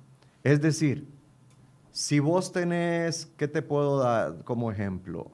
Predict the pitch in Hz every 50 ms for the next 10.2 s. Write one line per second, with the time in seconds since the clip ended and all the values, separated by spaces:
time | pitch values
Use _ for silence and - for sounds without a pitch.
0 | - _ _ _ _ _ _ _ _ _ _ - 104 113 120 117 113 113 113 113
1 | 110 110 110 110 110 110 - - - _ _ _ _ _ _ _ _ _ _ _
2 | _ _ _ _ _ _ _ _ - - _ _ _ _ _ _ _ _ _ _
3 | _ _ _ _ - - - - 160 160 170 208 226 220 - 214 202 208 196 -
4 | 196 185 170 160 160 170 175 165 - - 165 160 160 160 156 147 139 131 123 113
5 | 110 101 104 113 117 110 101 98 98 95 107 101 - 107 113 107 98 92 - -
6 | 87 82 78 - - - _ _ _ _ - 113 117 127 139 131 131 143 143 143
7 | 151 139 - 135 127 127 131 127 139 147 139 - 117 113 113 120 127 - - 110
8 | 101 101 92 104 117 117 123 131 123 120 117 107 98 87 110 117 113 110 98 87
9 | 82 - 80 82 85 90 95 98 104 107 107 113 110 - - 117 107 98 90 95
10 | 101 117 123